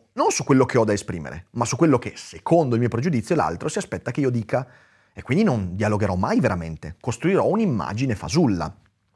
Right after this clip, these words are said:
E quante conversazioni, prima ho fatto il, l'esempio del primo appuntamento, quante volte al primo appuntamento vogliamo sembrare quello che, secondo noi,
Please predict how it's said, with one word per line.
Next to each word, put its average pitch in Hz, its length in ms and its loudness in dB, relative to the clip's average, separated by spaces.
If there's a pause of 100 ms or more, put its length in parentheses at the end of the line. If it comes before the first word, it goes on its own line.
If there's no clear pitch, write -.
(200)
E 123 120 -2
quante 170 440 4
conversazioni, 127 680 0
prima 117 160 0
ho 98 40 -2
fatto - 180 -6
il, 104 160 0
l'esempio 120 360 2
del 113 120 0
primo 104 160 0
appuntamento, 90 600 -6 (440)
quante - 320 4
volte 82 260 -4
al 92 60 -2
primo 101 160 -4
appuntamento 117 600 0 (160)
vogliamo 143 460 4
sembrare 98 500 0
quello 117 280 0
che, 98 200 -4
secondo 147 440 -2
noi, 101 200 -6